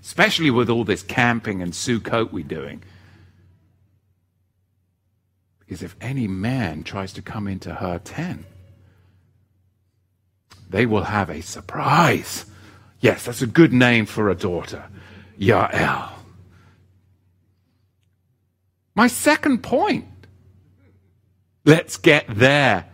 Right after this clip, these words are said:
Power tends to corrupt, and absolute power corrupts absolutely.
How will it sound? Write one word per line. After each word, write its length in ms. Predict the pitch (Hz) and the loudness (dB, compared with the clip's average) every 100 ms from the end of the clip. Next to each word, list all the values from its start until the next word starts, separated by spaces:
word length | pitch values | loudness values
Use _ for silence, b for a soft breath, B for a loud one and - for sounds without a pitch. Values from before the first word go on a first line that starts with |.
| b b b b _ _ _ | b b b b _ _ _
Power 500 | - 190 240 214 156 | 2 4 6 4 2
tends 460 | 151 - 185 175 - | 2 2 2 2 -2
to 100 | 175 | -2
corrupt, 600 | - 170 156 147 - - | 0 2 6 6 4 0
and 120 | 139 | 2
absolute 600 | 151 156 - 165 139 143 139 | 4 2 0 0 4 4 4
power 320 | 135 131 131 | 2 4 0
corrupts 460 | - 135 135 - 147 | -2 2 2 0 0
absolutely. 800 | 127 - 127 123 139 131 127 | 0 2 2 4 4 4 4